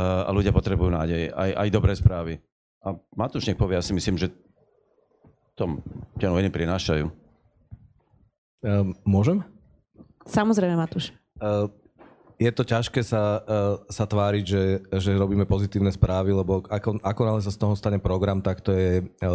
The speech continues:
Speaker 2: umelé a je to jednoducho, nefunguje to. Nakoniec najlepšou, e, najlepším dôkazom, že to je problém, je to, že o tie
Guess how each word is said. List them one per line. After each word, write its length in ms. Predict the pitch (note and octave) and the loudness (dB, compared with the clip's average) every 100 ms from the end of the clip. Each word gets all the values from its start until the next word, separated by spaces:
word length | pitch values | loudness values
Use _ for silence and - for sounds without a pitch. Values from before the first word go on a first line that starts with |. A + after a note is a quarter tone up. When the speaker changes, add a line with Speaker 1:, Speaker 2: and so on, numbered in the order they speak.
| F#2 | 0
Speaker 2:
umelé 340 | G#2+ G#2 G2+ G2 | 2 2 2 0
a 80 | F#2 F2 | 0 0
je 40 | F2 | 0
to 80 | |
jednoducho, 400 | F#2+ F#2 F2+ F2+ | 0 2 0 0
nefunguje 400 | F2+ - F#2 E2 E2 | 0 2 2 2 0
to. 160 | F#2 G2+ - - - - - | 0 -2 -6 -20 -20 -8 -4
Nakoniec 400 | F#2 G#2+ G2+ G2 | 0 0 0 -2
najlepšou, 680 | - G2+ G2+ G#2+ G#2+ - G2 F#2+ | -2 0 2 0 0 0 0 0
e, 360 | F#2 - G2 F#2 F2+ F2+ F2 - _ _ _ _ - | -2 -4 -2 0 2 0 -2 -8 _ _ _ _ -6
najlepším 320 | F#2 F#2+ G2+ | -2 0 2
dôkazom, 640 | F#2 G2 G#2+ A2 G#2 G2+ G2+ _ _ _ | 2 2 2 0 0 0 -4 _ _ _
že 160 | G2 F#2+ | -4 -2
to 80 | |
je 80 | G#2 | 0
problém, 400 | G#2 G2+ G#2 G2 | 0 0 0 0
je 40 | F#2+ | 0
to, 100 | G#2 G2 | 0 2
že 120 | G2 | 2
o 80 | F#2+ | 0
tie 480 | F#2+ G2 G2 F#2+ | 0 0 2 2